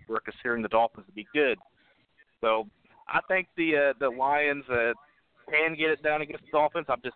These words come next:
not sure because of how inconsistent they have looked so far. Like I said, they look like the worst team that's ever stepped foot on a football field against the Jets. And then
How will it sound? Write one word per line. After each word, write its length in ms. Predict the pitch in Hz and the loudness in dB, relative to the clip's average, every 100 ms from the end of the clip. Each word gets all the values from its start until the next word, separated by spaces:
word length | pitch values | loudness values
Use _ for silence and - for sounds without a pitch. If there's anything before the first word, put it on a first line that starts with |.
| - | -8
not 220 | 127 120 - - | -2 -2 -2 -6
sure 180 | 160 | -6
because 360 | 143 117 120 104 | -6 -4 -4 -2
of 100 | 101 | -4
how 280 | 104 113 107 _ | 0 0 0 _
inconsistent 640 | 113 - - - 165 - - | -10 -10 -8 -4 -2 -4 -4
they 100 | 107 | -2
have 140 | 98 90 _ _ | -2 -4 _ _
looked 180 | 127 117 - | -8 -8 -6
so 140 | 101 - | -6 0
far. 280 | 104 95 87 _ - - 110 | 2 2 -2 _ -20 -6 -4
Like 120 | 110 | -4
I 60 | - | -2
said, 280 | 135 120 104 101 | 0 0 -2 -8
they 200 | - - _ _ _ _ _ | -14 -16 _ _ _ _ _
look 140 | 139 139 | -4 0
like 160 | 120 - | -2 -2
the 80 | 110 | -4
worst 300 | 123 120 - | 0 -2 -2
team 140 | 131 120 | -6 -6
that's 140 | 107 107 | -6 -2
ever 260 | 139 117 113 _ _ - | -2 -2 -8 _ _ -12
stepped 240 | 151 - | -10 -4
foot 140 | 165 143 | 0 0
on 100 | 110 | 0
a 40 | |
football 400 | - 202 110 107 - | -2 -2 0 -2 -2
field 220 | 110 101 | -2 -2
against 280 | 101 110 - | -4 -6 -8
the 60 | |
Jets. 320 | 98 147 131 - - _ _ 110 | -2 0 0 -4 -20 _ _ -6
And 260 | 107 107 | -6 -4
then 180 | 113 | -4